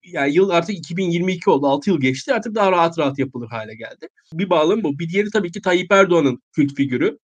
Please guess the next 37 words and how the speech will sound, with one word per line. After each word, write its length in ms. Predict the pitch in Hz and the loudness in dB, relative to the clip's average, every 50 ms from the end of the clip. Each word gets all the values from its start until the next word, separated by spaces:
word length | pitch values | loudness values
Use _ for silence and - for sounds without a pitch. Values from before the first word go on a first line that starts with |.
| _ - - | _ -4 -2
Ve 100 | 160 143 | -2 0
tabii 280 | 180 175 151 143 139 | 0 0 0 0 -2
ki, 200 | - 220 226 - - - - - - - 165 | -4 -4 -6 -6 -6 -10 -20 -20 -16 -10 -4
e, 240 | 151 156 151 147 147 | 0 0 0 0 0
Türkiye'deki 540 | - - 170 170 165 143 139 165 - 214 175 180 196 | -2 -6 -4 -2 -4 -4 -4 -4 -6 -8 -4 0 2
en 220 | 202 202 185 151 | 4 4 4 2
büyük 220 | 139 180 214 - - - | 0 0 0 -2 -10 -14
siyasal 480 | - - - 175 147 139 143 226 214 | -8 -2 0 0 0 0 -2 -4 -4
kutuplaşma. 560 | 220 - - - - 156 143 143 139 113 98 110 - | -6 -8 -12 -8 -4 -4 -4 -4 -4 -10 -12 -8 -6
Bu 180 | 196 226 247 247 | -4 -2 -2 -2
üç 200 | - - - - | -2 -2 -2 -2
faktör, 360 | 170 165 170 - 202 254 - - - 170 | -2 -2 0 0 -2 -2 -2 -2 0 0
e, 60 | 165 | 0
üzerinden 680 | 165 165 196 165 180 175 160 156 175 208 247 269 254 - | 2 2 0 0 0 0 0 0 -2 0 0 0 -2 -2
insanlar 360 | 226 214 196 - 202 202 202 | -6 -6 -4 -2 -2 -2 0
aslında 300 | 190 180 - 240 285 285 277 | -2 -2 -2 -4 -6 -2 2
ay-, 180 | 220 214 220 214 - | 2 2 2 2 2
ayrılmak 420 | 190 214 220 233 233 233 233 226 | 2 2 2 2 2 0 -2 -2
isteseler 420 | 226 202 - 185 165 165 139 - 208 | -4 -6 -6 -6 -4 -4 -4 -4 -2
de 40 | 233 | -2
ayrılamıyorlar 600 | 220 214 208 196 196 180 160 180 175 139 185 196 | 0 2 2 4 2 2 0 -2 -6 -4 -4 -2
veyahut 220 | - 165 170 170 | -2 -2 -2 -2
da 60 | 214 | 0
ayrılma 380 | 208 202 196 202 202 208 208 185 | 2 2 4 4 4 2 2 0
cesaretlerini 520 | 185 175 - 156 131 131 131 175 175 254 | 0 -2 -2 -2 -4 -4 -4 -4 -2 0
ortaya 260 | 240 196 185 208 202 | 0 0 0 -2 -4
koyamıyorlardı. 640 | 190 - 180 180 175 165 147 123 117 113 - 117 135 | -2 0 0 0 0 0 -2 -4 -8 -10 -16 -14 -8
Onun 220 | - 190 190 208 196 | -4 -2 0 0 2
ayrılmanın 480 | 196 202 190 196 196 196 214 226 196 | 2 2 2 2 2 2 0 0 0
bedeli 240 | 180 175 170 170 170 | 0 0 0 0 0
yüksek 380 | 160 143 135 - - 147 143 - | -2 -4 -6 -6 -8 -8 -8 -8
oluyordu. 360 | 104 104 104 110 - - - _ _ - | -12 -12 -12 -14 -16 -16 -20 _ _ -8
Burada 200 | 240 269 254 269 | -6 -2 -2 0
gördüğüm 360 | 233 247 247 233 214 233 226 208 | 2 4 4 4 4 2 -4 -4
kadarıyla 560 | - 208 180 175 156 143 143 190 233 311 302 _ _ _ _ - | -4 -4 -2 -2 -4 -4 -4 -6 -6 -8 -10 _ _ _ _ -8
hemen 260 | 226 226 220 208 202 | -6 -4 -4 -2 -2
hemen, 220 | 185 175 196 233 | -2 -4 -4 -6